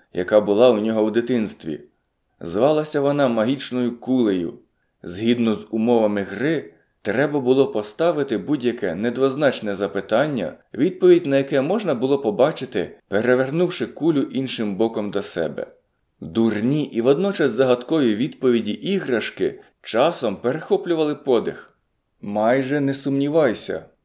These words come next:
не розраховуй на це, спитай пізніше". Роджер заздро дивився на ту іграшку. Якось видуривши її в брата, він щосили пожбурив кулю на хідник.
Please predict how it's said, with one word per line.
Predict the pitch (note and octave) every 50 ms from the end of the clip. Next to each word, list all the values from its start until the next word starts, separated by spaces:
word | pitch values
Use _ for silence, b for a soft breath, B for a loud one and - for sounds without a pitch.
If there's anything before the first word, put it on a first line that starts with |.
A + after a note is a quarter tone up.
| _ _ -
не | G#2 G#2 G#2+ A2 A2+ A2+
розраховуй | A2+ A#2+ A#2 A2 A#2+ A2+ B2 A#2+ A#2 - - D#3+ E3 D#3 B2+ G#2+ G2
на | F#2+ F#2 F#2
це, | - - - F#2 E2+ D#2 - - _ _ _ _ _ _ _
спитай | - - - - - G2+ - - A#2+ C3+ C3+
пізніше". | C3+ C#3 C3+ B2+ C#3 D#3 D3+ C#3 B2 - - G2 - - - _ _ _ _ _ _ _ _ _ _ _ _ _ _ _ _ _ _ _ _ -
Роджер | G2 F#2 F#2 G#2+ A#2+ C#3 D#3 B2+ A2+ A#2+ B2 A#2+ A#2 - -
заздро | - F2 D#2+ F2+ G#2+ B2+ C#3+ C#3 B2 A2+ A#2+ A2+ A#2 A2+
дивився | F#2+ G2+ F#2+ G2+ G#2+ A2 G#2+ G#2+ - G2+
на | F#2+ F#2
ту | F2+ - - G2+ G2 - -
іграшку. | G#2+ G#2 G2+ F#2+ - F2+ F2+ E2 D#2+ - - - D#2+ D2 - _ _ _ _ _ _ _ _ _ _ -
Якось | - F#2 G2 G2+ G2 G2 G2+ F#2+ F2+ -
видуривши | F2 F#2 G#2+ A2 G#2+ G#2+ G#2 G2 G2 F#2 - - - F#2
її | F#2 F#2 F#2 F#2+ G#2
в | G2 F2+ E2+
брата, | D#2+ F#2+ G2 B2 C3 B2 - F#2 D#2 D2 b b b b b b -
він | A2+ C#3 E3 E3 C#3
щосили | - - - B2+ A2+ A#2 - - D#3 D3+ C3+ A#2+
пожбурив | A#2+ B2 A2+ G#2 F#2+ F#2 G2 B2+ C3 A#2+ A2+ G#2+ F#2 E2+ -
кулю | - A#2 A2 G2+
на | G2 F#2+ F#2
хідник. | F2 - - G2+ G2 F2+ F#2 F#2 F2+ F2+ E2+ - - _ _